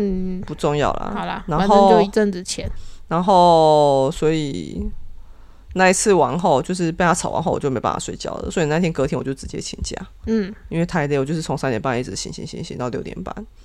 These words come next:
Speaker 2: 嗯。
Speaker 1: 然后六点半就是我平常要起床的时间了。
Speaker 2: 对。
Speaker 1: 那时候我就觉得我自己快死了，所以我就跟，就是传那个群组嘛，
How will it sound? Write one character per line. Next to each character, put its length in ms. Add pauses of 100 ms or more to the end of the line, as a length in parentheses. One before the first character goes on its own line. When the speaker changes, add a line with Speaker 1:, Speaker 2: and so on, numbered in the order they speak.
(140)
Speaker 2:
嗯。 260
Speaker 1:
然 80
后 400 (300)
六 140
点 100
半 100
就 80
是 40
我 40
平 140
常 100
要 80
起 140
床 180
的 80
时 160
间 240
了。 80 (140)
Speaker 2:
对。 220 (380)
Speaker 1:
那 180
时 80
候 20
我 40
就 100
觉 80
得 60
我 40
自 80
己 60
快 160
死 260
了， 180
所 140
以 0
我 80
就 100
跟， 540
就 100
是 200
传 440
那 80
个 320 (140)
群 240
组 180
嘛， 300